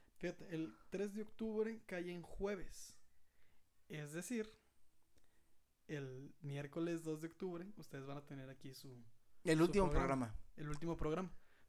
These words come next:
Speaker 1: porque el dos de octubre no se olvida, <laughs> además. Eh, <laughs> perdón, soy medio chairo. Pero
Speaker 2: No, está bien, está bien, está bien, sí.
Speaker 1: pero sí, o sea, aquí van a tener su dos de octubre,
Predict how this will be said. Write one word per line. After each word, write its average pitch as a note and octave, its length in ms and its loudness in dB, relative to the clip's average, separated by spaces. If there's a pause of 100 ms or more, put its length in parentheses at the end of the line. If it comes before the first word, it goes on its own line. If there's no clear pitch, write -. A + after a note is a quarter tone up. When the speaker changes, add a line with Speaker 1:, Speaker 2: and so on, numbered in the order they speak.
Speaker 1:
porque - 220 0
el C#3 60 -4
dos D3+ 140 2
de D#3+ 60 2
octubre D#3+ 300 4
no D#3 140 2
se D#3 80 0
olvida, D3+ 340 2
<laughs> - 60 -14
además. C#3 360 -2 (440)
Eh, C#3+ 340 0 (280)
<laughs> - 1300 10
perdón, D#3+ 360 2
soy E3+ 140 0
medio E3 180 -2
chairo. D#3 280 0 (320)
Pero F#3+ 160 8
Speaker 2:
No, G#3+ 80 12
está A3+ 120 8
bien, A3+ 140 8
está A#3 180 4
bien, A#3 60 4
está A#3+ 120 0
bien, C4 120 -2
sí. - 80 -8 (340)
Speaker 1:
pero D3 400 2
sí, G3+ 240 2
o - 60 -4
sea, D3 120 -6
aquí F3 100 -2
van F#3 120 4
a F3 60 -2
tener E3+ 180 0
su F3+ 140 -2
dos E3+ 140 2
de E3+ 80 -4
octubre, F3+ 380 -2